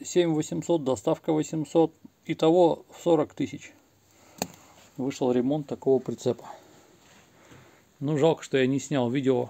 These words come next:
что приехало изначально сюда и что сейчас отсюда уезжает.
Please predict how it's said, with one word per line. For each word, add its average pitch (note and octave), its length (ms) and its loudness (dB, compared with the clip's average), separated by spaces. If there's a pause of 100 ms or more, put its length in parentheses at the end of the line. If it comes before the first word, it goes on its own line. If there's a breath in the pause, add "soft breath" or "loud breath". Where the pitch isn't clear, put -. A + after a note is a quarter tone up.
что C#3 320 0
приехало C#3 720 0
изначально B2 640 0
сюда B2 380 -4 (760 loud breath)
и C#3+ 80 -10
что D#3+ 220 -2
сейчас D3 300 -2
отсюда C#3+ 400 -6 (100)
уезжает. C3+ 580 2